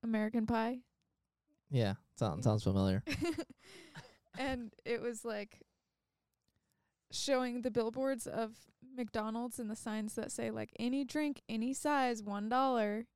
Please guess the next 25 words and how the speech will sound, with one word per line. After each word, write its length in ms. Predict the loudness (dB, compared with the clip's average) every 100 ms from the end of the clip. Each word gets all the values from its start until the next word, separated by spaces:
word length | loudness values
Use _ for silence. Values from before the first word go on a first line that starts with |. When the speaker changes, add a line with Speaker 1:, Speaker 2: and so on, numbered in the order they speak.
| _ _ _ _ _ _ _ _ _ _ _ _ _ -2
Speaker 1:
You 60 |
know 120 | 0 2
those? 320 | 0 -2 -6 2
Speaker 2:
No. 460 | 6 8 8 6 2 _ -6
Speaker 1:
You 140 | 2
know 120 | 4
that's 220 | 4 4 4
their 140 | 0
thing? 240 | 2 -2 -2 -12 _ _ -20 -20 _ -20 6
Speaker 2:
Who? 340 | 12 12 12 6 -6 -20 _ _ _
Speaker 1:
McDonald's, 560 | -2 2 6 6 4 2
you 120 | 2
can 160 | 2 0
get, 160 | 0
like, 160 | 0 -2
any 220 | -2 -2
soft 280 | -2 -2 -2
drink 240 | -2 -4 -2
for 140 | -4
a 60 | -2
dollar. 300 | 0 -2 -4 _ 6
Speaker 2:
Oh, 140 | 8
Speaker 1:
Any 80 | 10
Speaker 2:
no. 80 | 10 8
Speaker 1:
size. 340 | 6 0 -8